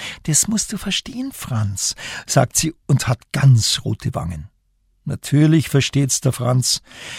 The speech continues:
Ich hol mein Telefon hervor. „Was hast denn jetzt vor?“, fragt die Susi, während ich in die Tasten klopf. „Ich ruf den Birkenberger Rudi an“, sag ich. „Das ist nicht dein Ernst, oder?“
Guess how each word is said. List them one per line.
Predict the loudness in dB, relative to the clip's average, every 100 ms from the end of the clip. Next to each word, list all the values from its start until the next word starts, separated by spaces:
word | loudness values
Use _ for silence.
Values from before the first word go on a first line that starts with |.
| 0
Ich | 4 8
hol | 10
mein | 8
Telefon | 8 6 6 4 4
hervor. | 4 2 -4 -6 -8 _ _ _ _ _ _
„Was | -2 -2
hast | -2 -4
denn | -4
jetzt | -6
vor?“, | -6 -4 -4 _ _ -18 -16 -10
fragt | 4 6 6 6
die |
Susi, | 8 8 8 6 4 -4 -18 _ 0
während | 2 2 2
ich | 0 0 -8 _ 0
in | 0
die | 0
Tasten | -2 -2 -2 -4
klopf. | -4 -8 -12 -18 _ _ _
„Ich | 2 6
ruf | 6 6
den | 4 6
Birkenberger | 8 8 6 2 4 4
Rudi | 4 6 4 4
an“, | 2 2 0 _ -14
sag | -8 -6 -8
ich. | -12 -18 _ _ _ _ _
„Das | -8 -6
ist | -4 -4
nicht | -2
dein | -4 -4
Ernst, | -4 -6 -6
oder?“ | -4 -6